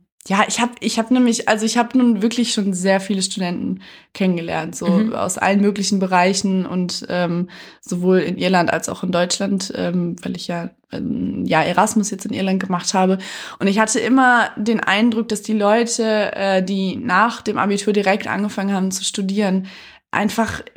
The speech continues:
Speaker 1: mm, noch nicht so den Blick dafür hatten, was sie wollen vom Leben oder wie Arbeiten funktioniert, wie,
Speaker 2: Total.
Speaker 1: wie das Erwachsensein funktioniert, sondern einfach irgendwie, ähm,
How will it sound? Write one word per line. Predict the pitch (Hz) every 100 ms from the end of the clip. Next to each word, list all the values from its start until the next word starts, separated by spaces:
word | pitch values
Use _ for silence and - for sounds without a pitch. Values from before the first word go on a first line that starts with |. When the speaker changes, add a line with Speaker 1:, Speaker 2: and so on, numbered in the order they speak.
| - -
Speaker 1:
mm, | 110 190 208 208 202 - - _ _ _ _ _
noch | 202 220 240
nicht | 269 277
so | 285 247
den | 240 220 185 -
Blick | - 190 185 220 240 240
dafür | 247 226 214 214
hatten, | 208 220 220 208
was | 185 190 -
sie | 190 185 170 -
wollen | - 175 175 214 285 302 302 302 285 - -
vom | - 269 262 262 247
Leben | - 247 240 247 240 233 226
oder | 202 208 202 196 190 -
wie | 196 202 208 208 208 - - - _ _ - -
Arbeiten | - 254 277 262 -
funktioniert, | 226 247 240 233 233 233 226 220 -
wie, | 214 208
Speaker 2:
Total. | 196 190 196
Speaker 1:
wie | 208
das | 214 -
Erwachsensein | - 220 233 - 262 208 185 196
funktioniert, | 202 202 202 196 196 202 202
sondern | 202 202
einfach | - 202 185 214 -
irgendwie, | 214 208 214 208
ähm, | - - - -